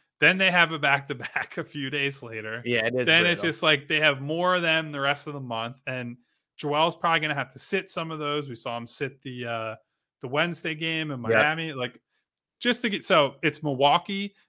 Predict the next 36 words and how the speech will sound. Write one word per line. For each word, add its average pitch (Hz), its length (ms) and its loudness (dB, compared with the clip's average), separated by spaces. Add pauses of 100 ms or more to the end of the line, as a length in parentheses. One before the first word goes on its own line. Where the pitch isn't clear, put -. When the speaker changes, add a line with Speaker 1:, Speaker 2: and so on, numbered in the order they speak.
Speaker 1:
then 143 340 0
Indiana, 185 580 2
Minnesota, 131 840 -2 (460)
back-to-back 135 720 2
Monday, 131 300 -4
Tuesday. 120 640 -10 (500)
They're 135 140 0
home 190 280 0
for 190 160 -6
two 175 280 -8
games, 135 520 -6 (460)
and 139 140 0
then 170 100 2
they 165 80 2
go 151 140 0
back 143 340 6
on 190 120 0
the 185 100 -2
road. 131 440 0
They 143 100 -2
have 135 180 2
another 151 340 0
back-to-back 139 800 2
in 123 100 -8
Charlotte 156 600 -2
and 135 200 -8
Indiana, 139 680 -2
which 135 160 -10
is 120 100 -10
not 123 280 -8
really 117 300 -8
an 113 100 -12
especially 110 540 -10
close 113 520 -18 (220)
Speaker 2:
No. 110 340 4
Speaker 1:
back-to-back. 120 140 -6